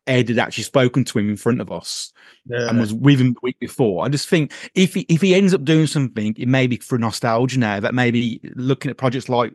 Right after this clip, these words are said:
Speaker 1: Robodoc, that obviously there's a market and there's an audience for these kind of, like, th-, these things bigger than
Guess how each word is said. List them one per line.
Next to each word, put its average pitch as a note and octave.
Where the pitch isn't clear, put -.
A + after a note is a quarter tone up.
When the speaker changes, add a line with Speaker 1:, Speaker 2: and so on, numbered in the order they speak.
Speaker 1:
Robodoc, D3+
that B2
obviously A2+
there's A2
a A2+
market B2
and A#2
there's A2
an A#2+
audience C#3+
for -
these C#3
kind C#3
of, B2
like, B2+
th-, B2+
these B2+
things B2+
bigger C#3+
than B2+